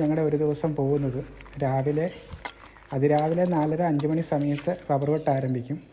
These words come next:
അതിനുശേഷമുള്ള റബ്ബർ വെട്ടിൻ്റെ പ്രോസസ്സാണ് ഞാൻ ഈ വീഡിയോയിലൂടെ നിങ്ങളെ കാണിക്കുന്നത് കേട്ടോ. ഇങ്ങനെ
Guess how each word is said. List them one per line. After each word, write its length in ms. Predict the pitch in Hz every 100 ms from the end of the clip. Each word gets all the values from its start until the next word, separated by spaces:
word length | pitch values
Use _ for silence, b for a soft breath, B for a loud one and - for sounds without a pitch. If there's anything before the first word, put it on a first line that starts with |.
| -
അതിനുശേഷമുള്ള 720 | 127 139 147 160 160 165 165 175
റബ്ബർ 200 | 135 139 156
വെട്ടിൻ്റെ 300 | 156 160 202 -
പ്രോസസ്സാണ് 500 | 139 156 151 156 156 143
ഞാൻ 100 | 156 B B B B - 156
ഈ 60 | 156
വീഡിയോയിലൂടെ 440 | 151 156 156 156 151
നിങ്ങളെ 200 | 139 143 131
കാണിക്കുന്നത് 400 | 127 127 127 131
കേട്ടോ. 180 | 135 - - - - - _ _ B B B B -
ഇങ്ങനെ 220 | 156 165